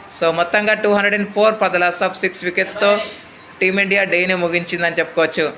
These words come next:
జాస్టన్, ఓవర్టన్ ఇద్దరు తలా రెండు, సారీ, జాస్టన్, గస్సకిన్సన్ ఇద్దరు తలా రెండు వికెట్లు అయితే తీసుకోవడం అయితే జరిగింది. ఒక రన్అట్ రూపంలో వికెట్ కోల్పోయింది.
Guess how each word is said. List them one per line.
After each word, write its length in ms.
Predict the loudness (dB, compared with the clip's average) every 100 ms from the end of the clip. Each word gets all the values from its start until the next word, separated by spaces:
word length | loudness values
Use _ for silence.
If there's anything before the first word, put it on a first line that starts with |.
| -2
జాస్టన్, 540 | 0 0 2 0 0 -4 -2
ఓవర్టన్ 540 | 2 4 2 2 0 -2 -6 -6
ఇద్దరు 360 | 0 0 0
తలా 320 | 0 0 2
రెండు, 280 | 0 0 -2 -4 -4
సారీ, 380 | -2 0 0 0
జాస్టన్, 520 | 0 0 -2 0 0
గస్సకిన్సన్ 680 | 0 0 -2 -4 -2 -4 -4 -14 -20 -20 -18 -6
ఇద్దరు 340 | -2 0 0
తలా 320 | 2 0 2 0
రెండు 220 | 0 -2
వికెట్లు 280 | 0 0 2
అయితే 180 | 0
తీసుకోవడం 520 | 0 -4 -2 0 0 0
అయితే 160 | 0
జరిగింది. 480 | 0 0 2 0 0
ఒక 120 | 2
రన్అట్ 380 | 0 0 0 0
రూపంలో 420 | 0 0 0 0
వికెట్ 360 | 0 0 -4 0
కోల్పోయింది. 680 | 0 2 0 2 0 -2